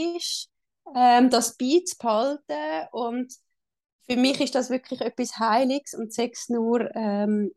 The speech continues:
eine Viertelstunde oder zwanzig Minuten am Tag. Aber ich sage jetzt mal so Soul Nourishment, wo einfach für mich, wo ich merke,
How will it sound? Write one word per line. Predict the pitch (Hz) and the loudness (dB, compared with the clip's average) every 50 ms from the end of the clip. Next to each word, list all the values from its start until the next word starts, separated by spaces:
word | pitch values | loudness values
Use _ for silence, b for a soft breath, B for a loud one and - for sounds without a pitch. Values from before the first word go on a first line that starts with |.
| _ _ _ _ | _ _ _ _
eine | 208 214 | -2 -2
Viertelstunde | 220 - 226 220 220 - 220 214 - - - 233 226 247 285 285 240 | 0 0 -2 -2 0 -2 -2 -2 0 0 0 2 2 2 2 2 0
oder | 220 226 - | -2 -4 -6
zwanzig | - - 214 208 220 214 220 - - | -2 0 2 2 2 0 -2 -2 0
Minuten | 214 208 214 240 247 - _ 269 | 0 2 2 0 -4 -6 _ -4
am | 269 262 262 262 - | -4 -4 -6 -6 -4
Tag. | 214 190 190 196 220 269 277 - _ _ _ _ _ _ _ _ _ _ _ | -2 -2 0 0 -2 -2 -4 -8 _ _ _ _ _ _ _ _ _ _ _
Aber | - 208 220 | -6 -6 -4
ich | 214 | -4
sage | - 220 208 | -6 -6 -6
jetzt | - - | -4 -4
mal | 220 214 | -4 -4
so | 214 - 208 | -2 -4 -6
Soul | 208 - - 233 202 208 240 254 | -6 -4 0 2 2 2 2 0
Nourishment, | 240 240 220 220 233 226 - - 226 220 220 220 | -2 -2 -4 -6 -6 -8 -8 -8 -6 -6 -6 -4
wo | - 196 196 - | -2 -2 -2 0
einfach | - 220 - 247 - | -2 -4 -4 -6 -10
für | - - - 247 240 | -10 -6 -2 0 2
mich, | 233 226 226 226 240 254 277 294 277 - | 2 2 2 2 0 0 0 0 0 0
wo | 247 220 | -2 -2
ich | 226 226 - - | -2 -4 -4 -4
merke, | 214 214 202 208 233 247 277 - - - - 226 240 | -4 -2 0 0 0 -2 -2 -6 -8 -4 -4 -2 -2